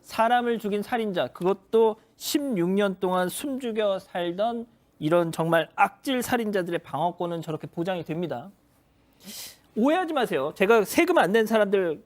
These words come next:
그 사람들의 신상을 보호하자고 드리는 말씀이 아니라 이게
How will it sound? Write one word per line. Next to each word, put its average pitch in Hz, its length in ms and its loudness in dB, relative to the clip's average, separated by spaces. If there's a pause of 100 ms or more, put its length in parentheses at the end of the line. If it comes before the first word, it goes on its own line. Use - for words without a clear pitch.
그 190 140 -6
사람들의 226 400 0
신상을 262 360 -4
보호하자고 233 640 0
드리는 202 300 -4
말씀이 190 400 -4
아니라 135 460 -4 (920)
이게 254 140 0